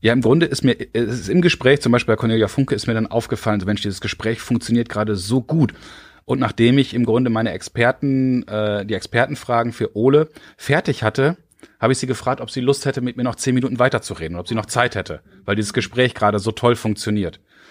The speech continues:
Und gerade Cornelia da, auch da hatte ich das Gefühl, Mensch, auch bei ihr habe ich eine offene Tür eingeschlossen. Es war auch wirklich einfach weniger, weniger ein, ein, ein Interview, sondern wirklich, hatten wirklich eine ganz angenehme Gesprächsatmosphäre. Also wenn wir nicht vis-à-vis gesessen hätten, hätte ich gesagt, „Hier fehlt nur noch die Kanne Kaffee auf dem Tisch.“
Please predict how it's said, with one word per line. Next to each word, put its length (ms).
Und 140
gerade 260
Cornelia 500
da, 340
auch 280
da 160
hatte 80
ich 60
das 160
Gefühl, 280
Mensch, 200
auch 80
bei 120
ihr 160
habe 120
ich 80
eine 100
offene 260
Tür 180
eingeschlossen. 400
Es 80
war 80
auch 120
wirklich 420
einfach 360
weniger, 760
weniger 500
ein, 160
ein, 220
ein 220
Interview, 420
sondern 240
wirklich, 180
hatten 140
wirklich 220
eine 100
ganz 320
angenehme 500
Gesprächsatmosphäre. 1000
Also 240
wenn 140
wir 80
nicht 140
vis-à-vis 380
gesessen 340
hätten, 100
hätte 60
ich 60
gesagt, 140
„Hier 80
fehlt 120
nur 100
noch 60
die 80
Kanne 220
Kaffee 240
auf 100
dem 100
Tisch.“ 240